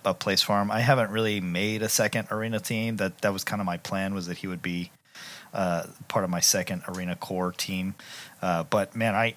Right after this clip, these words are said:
I put the works on him. I gave him Distant Counter, Slaying Hammer, um, all kinds of stuff. And, uh, <laughs> yeah, I've barely, barely used him.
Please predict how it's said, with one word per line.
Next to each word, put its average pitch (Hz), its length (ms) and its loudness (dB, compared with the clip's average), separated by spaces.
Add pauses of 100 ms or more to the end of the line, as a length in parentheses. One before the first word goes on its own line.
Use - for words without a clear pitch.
I 101 80 0
put 95 200 -4
the 95 80 -4
works 90 300 0
on 85 80 -2
him. 85 100 -4
I 90 60 -2
gave 104 160 -2
him 92 340 -4
Distant 101 340 0
Counter, 123 580 6
Slaying 113 480 2
Hammer, 104 580 0 (640)
um, 80 580 0 (180)
all 110 160 2
kinds 101 260 0
of 82 60 0
stuff. - 420 -2 (140)
And, 90 260 -4
uh, 90 160 -2 (440)
<laughs> - 440 -8
yeah, 101 100 2
I've 107 140 -4
barely, 95 400 0 (160)
barely 92 240 -2
used 80 220 -6
him. 80 120 -10